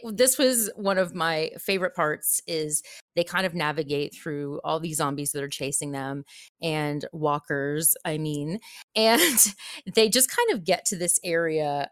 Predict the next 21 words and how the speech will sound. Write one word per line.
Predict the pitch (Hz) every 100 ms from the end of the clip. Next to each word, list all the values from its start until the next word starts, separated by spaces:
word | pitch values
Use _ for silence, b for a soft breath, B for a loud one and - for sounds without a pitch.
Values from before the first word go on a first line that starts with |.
| -
I | 226
forget | 294 294 320
exactly | 214 190 196 196
what, | 160 156 151 - - 165
um, | 151 147 143 139 147 _ _ _ _ _ _ _ 185
what | 160 160 170 - -
Glenn | - 165 160 147
did | 156 151
to | 147
signal | - 151 151
these | 151 180
<laughs> | - -
guys. | 185 175 - - B B B
All | 190 208
of | 220
a |
sudden, | - 190 196 202
the |
doors | 160 - 175 185 202
burst | - - 190 202 - 185
open. | 190 190 175 -